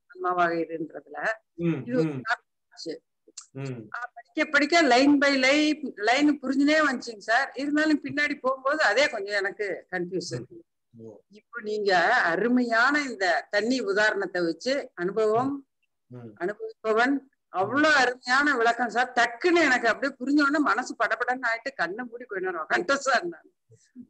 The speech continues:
Speaker 1: உண்மையிலேயே
Speaker 2: ம்.
Speaker 1: அவ்வளோ, அ, சூப்பரா சொன்னீங்க சார். ஆனா இது என்னன்னா அப்படியே லைஃப், லைஃபோட இது அப்பப்ப ஞாபகம் எல்லாம் வர்றதில்ல. இது எப்படி இணைச்சு பார்க்கலாம்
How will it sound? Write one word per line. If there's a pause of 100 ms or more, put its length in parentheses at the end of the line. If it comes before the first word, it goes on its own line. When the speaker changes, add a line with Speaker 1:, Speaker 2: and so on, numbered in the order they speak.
(100)
Speaker 1:
உண்மையிலேயே
Speaker 2:
ம்.
Speaker 1:
அவ்வளோ, (600)
அ,
சூப்பரா
சொன்னீங்க
சார்.
ஆனா
இது (180)
என்னன்னா (580)
அப்படியே
லைஃப், (160)
லைஃபோட
இது
அப்பப்ப
ஞாபகம்
எல்லாம்
வர்றதில்ல.
இது
எப்படி
இணைச்சு
பார்க்கலாம்